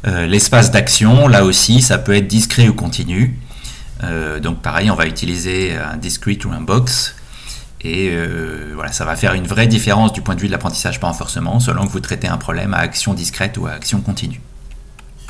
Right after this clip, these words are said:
Euh, pour voir comment créer des environnements gym, le mieux c'est d'aller voir le code source qui est pointé ici. De nouveau, on va pas le faire.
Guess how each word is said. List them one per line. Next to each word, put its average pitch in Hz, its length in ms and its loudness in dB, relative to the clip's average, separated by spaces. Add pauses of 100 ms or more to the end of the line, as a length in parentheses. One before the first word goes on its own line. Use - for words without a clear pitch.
(1300)
Euh, 82 560 -4 (140)
pour - 680 4 (360)
voir 107 320 0
comment 107 280 4
créer 101 340 2
des 87 440 0
environnements 87 520 0
gym, 104 260 4
le 87 80 4
mieux 98 160 2
c'est 110 140 0
d'aller 82 160 -2
voir 82 180 -4
le 82 100 -6
code - 200 -6
source 123 300 0
qui 123 100 -8
est - 60 -8
pointé - 260 -10
ici. - 260 -8
De 101 120 -8
nouveau, 82 240 -6
on 92 60 -6
va 76 120 -8
pas - 120 -8
le - 60 -10
faire. 113 440 -2